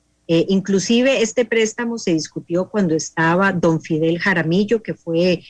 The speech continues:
el representante país anterior, ya hay hasta un nuevo representante país, y ese condicionante era crear un consejo fiscal. Probablemente, Randall, usted pocas veces ha escuchado hablar del tema,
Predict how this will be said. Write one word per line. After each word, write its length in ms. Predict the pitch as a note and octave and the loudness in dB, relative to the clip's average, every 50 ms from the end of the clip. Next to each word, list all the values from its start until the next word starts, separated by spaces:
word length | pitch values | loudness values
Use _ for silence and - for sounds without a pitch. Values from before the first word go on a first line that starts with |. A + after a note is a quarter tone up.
| - | -6
el 160 | - E3+ E3 D#3 | -2 -2 0 0
representante 800 | E3+ E3 - E3 D#3+ - F3 D#3 - - F3 F3 F3 - - G#3+ | 0 -2 -2 -2 -2 -2 -2 -2 0 0 0 0 0 0 0 -2
país 480 | - - E3+ D#3 D#3+ E3 F#3 F#3+ G3 | 0 0 2 2 4 2 2 0 0
anterior, 760 | G#3+ G#3 G3 F#3+ F3+ - E3+ D#3+ C#3 D#3 E3 F3 G3 G#3+ G3+ | 2 2 2 2 2 0 -2 0 0 2 2 2 2 0 0
ya 220 | F3 E3+ D#3+ E3 | -2 -2 0 0
hay 140 | E3+ F3+ G3+ | 2 2 2
hasta 240 | G#3 G3+ - - E3 | 0 -2 -4 -8 -6
un 120 | D#3+ E3+ | -6 -4
nuevo 300 | F3 F3 F3+ F#3 G3+ G#3 | -4 -2 0 2 2 0
representante 800 | G3 F#3+ F3 - - D#3 C#3+ - D3+ D3 - E3 D#3+ E3 - G3+ | 0 0 -2 -2 -4 -8 -8 -8 -10 -6 -4 -4 -4 -2 -4 -6
país, 420 | G3 - G#3 F#3+ F3 G3 G3+ - _ _ - - - - - - - - _ - | -4 -2 0 0 2 0 0 -4 _ _ -20 -18 -16 -14 -14 -16 -16 -12 _ 0
y 100 | A3+ A#3 | 2 2
ese 180 | A#3 A#3 D4 | 2 2 0
condicionante 920 | D4 D4+ C#4 C4 C4 C4 B3+ - C4 B3 A#3 A3+ A3+ A3+ A3+ A#3 G#3+ G3+ G3+ | 0 0 0 2 2 0 2 2 2 2 4 2 2 2 2 2 2 2 2
era 180 | G3 A3 G#3+ | 0 0 -2
crear 640 | - - G3 E3 E3 E3 E3+ F3 F3+ G3 F#3+ - - | -2 -2 0 2 2 4 4 2 2 0 -2 -6 -8
un 200 | - F3+ F3+ F3 | -8 -8 -8 -8
consejo 600 | - - F#3 F3 D#3+ - - - D3+ D3 - E3+ D#3+ | -8 -6 -4 -4 -4 -4 -2 -2 -2 -2 -2 -6 -8
fiscal. 520 | - - D3 - - - - C#3+ - - _ _ _ _ _ - _ _ _ _ | -6 -8 -10 -10 -10 -10 -10 -10 -10 -12 _ _ _ _ _ -20 _ _ _ _
Probablemente, 720 | - G3 G#3 A3 A#3+ C4 C#4 C4+ C4 B3+ B3+ - C4+ B3+ | -2 2 2 4 4 4 4 4 4 2 2 0 0 0
Randall, 400 | B3 A#3+ A#3+ A3 G3 F3 D#3 D#3 | 0 0 0 0 0 0 0 -2
usted 320 | D3 - - - F#3+ G3+ - | -4 -6 -4 -4 -4 -4 -2
pocas 300 | - G#3+ G#3 - A3+ G#3 | -6 -6 -2 0 0 0
veces 420 | F#3+ G3 F#3+ F#3+ - - A3+ - | 2 2 0 0 0 -2 -4 -2
ha 40 | - | -2
escuchado 540 | E3 D#3+ - - F#3+ - - F3 E3+ F3 F#3 | -4 -4 -4 -8 -8 -4 -2 0 0 2 2
hablar 280 | F3+ F3+ E3+ E3 D#3 D#3+ | 2 2 0 0 0 0
del 160 | F3+ F3 E3+ | -2 -4 -2
tema, 380 | - - E3+ E3 F#3 F#3+ - | 0 0 0 0 0 -2 -6